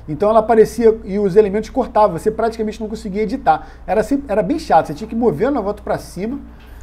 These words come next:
depois clicar aqui praaba-, aparecer a pop-up por completo e você poder visualizar e, consequentemente, mudar os parâmetros. Agora isso não é mais necessário, porque você vai simplesmente clicar aqui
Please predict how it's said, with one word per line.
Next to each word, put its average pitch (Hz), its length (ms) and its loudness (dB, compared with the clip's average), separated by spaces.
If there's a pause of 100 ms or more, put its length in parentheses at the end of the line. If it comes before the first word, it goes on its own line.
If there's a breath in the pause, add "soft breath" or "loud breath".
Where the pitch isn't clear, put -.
(160 loud breath)
depois 226 300 -6
clicar 254 480 0
aqui 247 240 -2
praaba-, 233 420 0
aparecer 214 380 2
a 208 40 -2
pop-up 208 380 -2
por 202 100 -4
completo 180 540 -4 (220 loud breath)
e 165 40 -8
você 170 200 -8
poder 175 260 -4
visualizar 165 580 0
e, 170 60 -8
consequentemente, 165 480 -10
mudar 165 280 -4
os 160 100 -8
parâmetros. 139 500 -6 (240 loud breath)
Agora 151 260 0
isso 214 140 -8
não 214 80 -2
é 208 40 -2
mais 185 180 -4
necessário, 185 520 -2
porque - 180 -16
você 139 200 -6
vai 143 100 -6
simplesmente 120 440 -14
clicar 127 380 0
aqui 208 280 -4